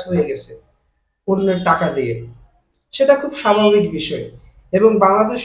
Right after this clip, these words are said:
সরকারেরও সেখানে কোনো তদারকি ছিল না। উল্টো দেখতেছি বাংলাদেশের অন্তর্বর্তীকালীন সরকার তাদেরকে তোষামোদ করে চলতেছে, এবং এই চাঁদাবাজিকে ব্র্যান্ডিং পর্যায়ে নিয়ে যেতে, স্মার্ট পর্যায়ে নিয়ে যেতে এ ধরনের ব্যক্তিরা আবার ক্ষমতায় আসতে চাচ্ছে।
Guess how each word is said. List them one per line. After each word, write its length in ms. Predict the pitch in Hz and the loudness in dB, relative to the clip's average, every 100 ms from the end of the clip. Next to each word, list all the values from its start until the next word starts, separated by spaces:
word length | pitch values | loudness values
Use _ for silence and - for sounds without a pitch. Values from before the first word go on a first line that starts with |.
| 226 | -4
সরকারেরও 400 | 214 220 226 226 | -2 -2 -2 -2
সেখানে 300 | 208 208 208 | -2 -2 -2
কোনো 140 | 208 208 | 0 0
তদারকি 420 | 190 180 180 185 | 2 2 0 -2
ছিল 200 | 175 175 135 | -4 -2 -4
না। 140 | 117 117 - _ _ _ _ | -6 -12 -18 _ _ _ _
উল্টো 260 | 262 269 269 | -6 -4 -4
দেখতেছি 380 | 254 254 254 262 214 | -4 -6 -8 -4 -2
বাংলাদেশের 480 | 190 196 214 220 226 | -2 -2 -2 0 0
অন্তর্বর্তীকালীন 760 | 185 180 202 202 202 202 196 185 | 0 -2 -6 -6 -2 -2 -2 -2
সরকার 340 | 190 185 196 202 156 | -4 -2 -2 -2 -4
তাদেরকে 320 | 156 180 185 - | -2 -4 -4 -8
তোষামোদ 400 | 180 185 180 175 | -4 -2 -2 -4
করে 160 | 180 175 | -4 -6
চলতেছে, 500 | 180 170 151 147 - - _ _ - - _ _ _ - | -4 -6 -4 -8 -10 -14 _ _ -20 -20 _ _ _ 0
এবং 180 | 202 247 | 2 2
এই 80 | 247 - | -2 2
চাঁদাবাজিকে 720 | 208 226 247 254 262 - - - - - _ - | 2 4 4 2 -2 0 2 2 -4 -18 _ -6
ব্র্যান্ডিং 460 | 170 220 240 285 302 302 | 2 4 4 -2 -4 2
পর্যায়ে 400 | 277 269 254 254 | 4 4 4 4
নিয়ে 180 | 226 196 | 4 2
যেতে, 180 | 175 170 160 | 2 -2 -6
স্মার্ট 280 | - 233 254 254 | -4 -2 -2 0
পর্যায়ে 360 | 233 220 233 | -2 2 0
নিয়ে 160 | 214 202 | 2 2
যেতে 280 | 180 175 226 - - _ _ _ _ 220 | 0 -2 -4 -6 -12 _ _ _ _ 0
এ 60 | |
ধরনের 340 | 220 247 254 254 | 2 2 2 2
ব্যক্তিরা 380 | 196 185 - 247 | 2 -2 -4 2
আবার 160 | 214 214 | 4 2
ক্ষমতায় 440 | - 202 202 208 180 | 0 0 2 4 2
আসতে 200 | 175 180 | 2 -4
চাচ্ছে। 360 | 170 139 - - | -2 -4 -6 -10